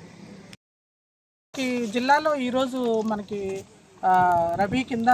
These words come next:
ఐదు లక్షల ఎకరాలు సాగుబడిలో ఉంది. ఈ ఐదు లక్షల ఎకరాలకు గాను మనకి ఈరోజు ముప్పై ఐదు వేల టన్నులు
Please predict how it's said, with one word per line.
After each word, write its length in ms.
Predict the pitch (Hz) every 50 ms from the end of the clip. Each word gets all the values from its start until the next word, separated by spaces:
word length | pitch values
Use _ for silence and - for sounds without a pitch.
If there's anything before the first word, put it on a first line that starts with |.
| 240 226
ఐదు 200 | 202 202 202 208
లక్షల 280 | 202 196 - - 208 196
ఎకరాలు 440 | 190 185 185 - 220 240 240 220
సాగుబడిలో 560 | 190 - 208 190 202 202 196 202 202 202 190 180
ఉంది. 340 | 175 175 185 196 254 302 285 - - - - - - -
ఈ 60 | 220
ఐదు 160 | 226 240 247
లక్షల 300 | 294 294 269 - 269 269
ఎకరాలకు 460 | 247 233 - 254 269 262 254 247 220 254
గాను 220 | 247 247 262 269
మనకి 320 | 240 226 202 208 190 214
ఈరోజు 460 | 208 214 220 233 247 277 277 269 247 240
ముప్పై 340 | 208 214 - - 254 262
ఐదు 220 | 262 247 233 208 214
వేల 220 | 220 220 208 202 - -
టన్నులు 380 | 226 240 277 302 277 254 220